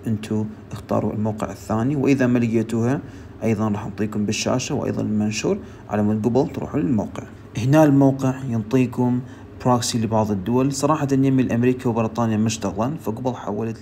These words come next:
للفرانس. هنا تختارون البروكسي المناسب للتليجرام مالتكم. وشلون تختاروها؟ قبل تسوون connect، إذا، آه، اتصل بالتليجرام مالتكم،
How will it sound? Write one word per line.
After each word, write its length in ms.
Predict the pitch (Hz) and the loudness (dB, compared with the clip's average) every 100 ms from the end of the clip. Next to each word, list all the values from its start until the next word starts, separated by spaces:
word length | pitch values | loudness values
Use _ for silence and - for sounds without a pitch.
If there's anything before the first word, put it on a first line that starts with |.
| - | -6
للفرانس. 920 | 123 - - - 104 92 - - - _ _ _ _ _ _ - - | -8 -8 -14 -10 -10 -10 -14 -18 -20 _ _ _ _ _ _ -20 -4
هنا 300 | 127 135 151 | 2 4 4
تختارون 540 | 147 110 - 117 120 127 | 4 -2 2 4 4 2
البروكسي 600 | 117 - 123 120 - 117 | -2 0 2 2 0 0
المناسب 640 | 110 110 113 110 - 110 110 - | 0 2 2 0 0 -2 -2 -6
للتليجرام 760 | 110 - - 113 107 110 110 107 107 | -6 -4 0 0 0 0 0 -2 -2
مالتكم. 520 | 110 110 107 104 - | -2 0 -2 -4 -4
وشلون 280 | 107 - 160 | -2 0 0
تختاروها؟ 600 | 143 - 110 104 104 170 185 | 0 0 0 2 0 -2 0
قبل 220 | 185 165 139 | 0 2 0
تسوون 300 | - 127 120 - | -2 -2 -2 -2
connect، 520 | 123 123 151 - - - - - - - | 2 4 2 0 -8 -10 -18 -18 -18 2
إذا، 400 | 156 147 151 156 156 - - | 4 6 6 4 -2 -8 -8
آه، 720 | - 117 113 110 107 107 104 | 0 4 4 6 4 4 4
اتصل 460 | 107 - - 151 127 | 0 -2 -2 -2 0
بالتليجرام 540 | 113 - 131 123 131 | -2 0 0 4 4
مالتكم، 560 | 123 123 120 - 123 127 | 4 4 0 -2 -2 -2